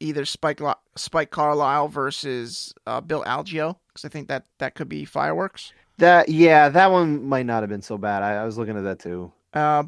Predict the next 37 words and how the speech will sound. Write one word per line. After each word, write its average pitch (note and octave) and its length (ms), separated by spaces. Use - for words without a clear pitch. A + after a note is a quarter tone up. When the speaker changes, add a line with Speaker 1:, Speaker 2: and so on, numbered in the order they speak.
Speaker 1:
but D#3+ 180
I E3+ 260
ultimately F3 420
ended D#3 180
up D#3 100
going D3+ 240
with C#3 220
Miguel D3 320
Baeza F#3 640
versus C#3+ 520
Takashi C#3 520
Soto. D#3+ 440
Uh, - 40
I A#2+ 220
was C#3+ 120
very D3 220
impressed C#3 320
with C#3+ 100
Baeza. C#3 140
Speaker 2:
Sato, F#2 140
I F#2 80
believe. F#2 280
Speaker 1:
Or A#2 120
Sato, D#3+ 640
is D#3 120
it? E3+ 80
That's, D#3+ 220
oh, F3 120
it D#3 140
is C#3 140
Sato, A2+ 340
yeah. A2+ 140
Takashi F3+ 480
Sato E3 460
versus D3 500
Miguel C#3+ 300
Baeza. E3 540